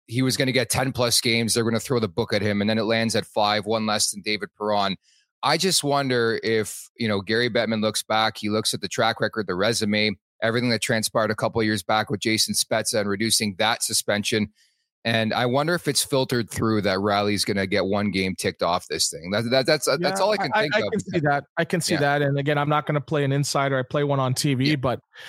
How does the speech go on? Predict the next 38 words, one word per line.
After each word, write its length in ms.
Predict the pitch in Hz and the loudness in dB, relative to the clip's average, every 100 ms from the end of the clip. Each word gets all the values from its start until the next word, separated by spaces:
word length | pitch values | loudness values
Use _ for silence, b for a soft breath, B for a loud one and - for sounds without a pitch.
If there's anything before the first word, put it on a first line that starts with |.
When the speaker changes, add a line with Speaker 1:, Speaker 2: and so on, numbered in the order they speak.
| B B 151 | B B 0
Speaker 2:
you 60 | |
know, 80 | 131 | 2
I 120 | 147 | 2
was 160 | 165 - | 2 0
hearing 260 | 160 147 | 0 2
through 160 | 123 143 | 2 0
the 80 | 123 | 0
grapevine 540 | 143 156 - 135 123 | 0 0 0 0 2
that, 240 | 127 117 - _ _ - | 2 0 -4 _ _ -4
you 120 | 156 | 0
know, 140 | 127 135 | 2 2
I 120 | 143 | 2
think 240 | 170 147 | 0 0
it 40 | 151 | 2
was 120 | 131 | 4
Sh-, 240 | - - - _ - | 2 0 -6 _ -4
uh, 240 | 143 123 117 | 0 2 2
Shanahan 600 | - 151 160 147 143 131 | 2 2 2 2 2 0
that 120 | - | 0
requested 480 | 127 - 147 - 147 | -2 0 0 2 0
an 220 | 131 127 | 0 0
in-person 460 | 139 131 139 127 131 | -2 0 0 0 0
meeting 240 | 131 143 | 0 2
as 140 | - - | 0 0
he 80 | 160 | 2
wanted 220 | 147 143 | 2 0
to 60 | |
go 200 | 127 135 | 0 0
in 80 | 156 | 2
there 160 | 143 127 | 2 2
and 80 | 131 | 0
read 160 | 139 | 0
the 60 | 127 | 0
<laughs> 180 | 127 202 | 2 2
riot 120 | 160 | 2
act 300 | 127 127 123 | 0 -2 -2
back 260 | 151 160 - | -2 -2 -4
to 320 | 170 156 | 0 2